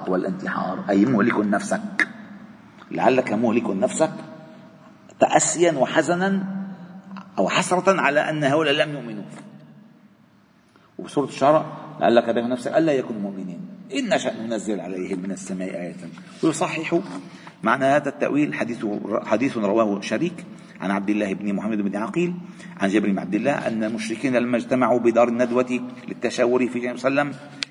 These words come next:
واتفق رأيهم على أن يقولوا: "إنه ساحر"، واشتد ذلك عليه وتزمل في ثيابه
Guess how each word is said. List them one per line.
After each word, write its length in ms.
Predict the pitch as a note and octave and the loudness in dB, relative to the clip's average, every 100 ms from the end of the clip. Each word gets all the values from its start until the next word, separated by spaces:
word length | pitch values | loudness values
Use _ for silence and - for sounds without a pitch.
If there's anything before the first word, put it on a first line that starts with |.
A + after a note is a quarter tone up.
| - | -10
واتفق 420 | F#2+ - C3 B2+ | -8 -4 -4 2
رأيهم 480 | C3 C3 C3+ B2 A#2 | 2 2 0 -2 0
على 220 | B2 B2+ | 0 2
أن 80 | B2+ | 2
يقولوا: 400 | A#2+ B2 C3+ A2 | 0 0 0 0
"إنه 380 | G2 G#2+ C3 C3 | -4 -2 -2 -2
ساحر"، 380 | B2+ C3 B2+ C3+ | 0 0 2 -2
واشتد 460 | C3 A2+ B2+ A#2+ | -4 -6 -4 -2
ذلك 340 | A#2+ B2+ B2+ B2+ | 2 2 2 2
عليه 340 | C3+ E3+ E3+ E3 - - - | 2 4 2 -2 -14 -10 -6
وتزمل 600 | G2 G#2 F3 D3+ C#3 C3 | 0 4 4 4 0 -2
في 180 | C3 B2+ | -4 -4
ثيابه 640 | C#3+ E3 E3+ E3 F3+ | 0 2 2 0 -2